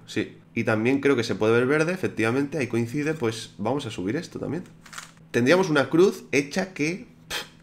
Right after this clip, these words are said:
no sé si está bien. Vamos a pasar a esquinas. Aquí tenemos una con blanca, rojo y verde. Ah, mira, justamente esta no cambia, perfecto. Es que hay algunos stickers que son fijos, ¿vale? O sea, todas las líneas deben tener el mismo color. Esas son las más fáciles. Buscamos el,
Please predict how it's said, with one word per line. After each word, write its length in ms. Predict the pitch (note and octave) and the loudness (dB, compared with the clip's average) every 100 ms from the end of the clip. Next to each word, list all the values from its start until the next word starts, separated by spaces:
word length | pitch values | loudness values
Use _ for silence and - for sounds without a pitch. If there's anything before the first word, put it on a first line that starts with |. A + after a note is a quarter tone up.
| - | -6
no 180 | A#2+ D#3 | 2 2
sé 120 | D#3 | 2
si 80 | B2 | -2
está 200 | G#2 G2 | -4 -4
bien. 240 | B2 F#3+ - - | -4 -4 -8 -4
Vamos 220 | B2+ C#3+ | 2 4
a 100 | C#3 | 4
pasar 260 | C3+ C3 C3 | 4 4 4
a 60 | C3 | 2
esquinas. 540 | B2 E3+ F3 G#3 - | -2 -2 -2 -2 -6
Aquí 180 | - A2+ | -8 -4
tenemos 320 | C3 B2+ B2 | 0 0 0
una 300 | D#3+ D#3 F#3 - | -2 -2 -4 -4
con 200 | B2 A2 | -4 0
blanca, 680 | B2+ D3 C#3+ D3 D#3+ F#3+ - - - - - - - - - - | 0 0 -4 -4 -4 -6 -16 -20 -20 -20 -20 -20 -20 -20 -20 -18
rojo 380 | - A2+ D3+ F3 | -6 -4 -2 0
y 60 | B2+ | 2
verde. 300 | A2 C3+ E3 | 2 2 0
Ah, 80 | |
mira, 180 | C#3+ C#3 | 0 -2
justamente 440 | A#2 D3 D#3 D3+ D3+ | -4 -6 -6 -4 -6
esta 160 | - | -6
no 120 | C3 | -4
cambia, 300 | A2 A#2 G#2+ | -4 -2 -2
perfecto. 600 | G2 G#2 B2+ B2+ - F2 - | -4 -4 -4 -4 -8 -12 -10
Es 100 | - | 0
que 80 | E3 | 4
hay 40 | |
algunos 220 | F3 E3+ | 4 4
stickers 400 | D3 C#3+ D#3 - | 0 -2 -2 -2
que 100 | - | -2
son 300 | C3 D3+ D#3 | -2 -2 -2
fijos, 400 | - C3+ G2+ F#2+ | -2 -2 -2 -2
¿vale? 220 | G2 G2+ C#3 | -2 -2 0
O 40 | |
sea, 140 | A#2 | -2
todas 180 | A2 A#2+ | 0 2
las 120 | A#2+ | 2
líneas 220 | A#2+ B2+ G#2 | 2 0 0
deben 160 | G#2+ | -2
tener 120 | G#2+ | -2
el 60 | A2+ | -2
mismo 200 | A#2 B2+ | 0 0
color. 280 | D3+ F3+ F#3+ - - - - | 2 2 0 -8 -20 -12 -4
Esas 200 | B2+ C#3 | -2 0
son 120 | C#3+ | 2
las 100 | B2 | 2
más 140 | G#2+ | 2
fáciles. 420 | - F2 - - - - - - - - - - - - - | -2 -8 -8 -12 -16 -20 -20 -20 -20 -20 -20 -20 -20 -20 -8
Buscamos 760 | A2 A2+ A#2 D3+ B2 F#2+ - - | -2 -2 2 2 4 2 -4 -4
el, 600 | G#2 G2+ G2+ G2 G2 F#2+ | 0 2 2 0 -2 -6